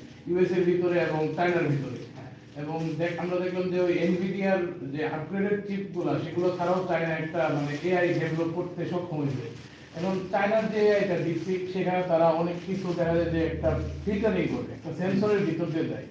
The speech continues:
Speaker 2: হুম।
Speaker 1: তারা যদি চায়নার কিছু মানে আভ্যন্তরীণ বিষয় নিয়ে জিজ্ঞাসা করে বা এমন কিছু যেগুলা চায়না, চায়না অন্য কেউ জানুক,
Speaker 2: হুম।
Speaker 1: তারা একটা ফিল্টারিং করে সেই উত্তরগুলা দেয়।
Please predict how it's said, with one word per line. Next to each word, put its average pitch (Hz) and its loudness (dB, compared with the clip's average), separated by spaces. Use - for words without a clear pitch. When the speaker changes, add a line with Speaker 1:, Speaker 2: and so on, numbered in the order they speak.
Speaker 2:
হুম। 139 -8
Speaker 1:
তারা 175 2
যদি 180 0
চায়নার 175 2
কিছু 175 0
মানে 160 0
আভ্যন্তরীণ 175 0
বিষয় 165 0
নিয়ে 165 0
জিজ্ঞাসা 156 -2
করে 143 -2
বা 147 4
এমন 190 4
কিছু 170 0
যেগুলা 165 6
চায়না, 175 4
চায়না 185 2
অন্য 196 0
কেউ 165 0
জানুক, 151 4
Speaker 2:
হুম। - -8
Speaker 1:
তারা 175 4
একটা 180 0
ফিল্টারিং 208 2
করে 214 2
সেই 180 0
উত্তরগুলা 185 2
দেয়। - -4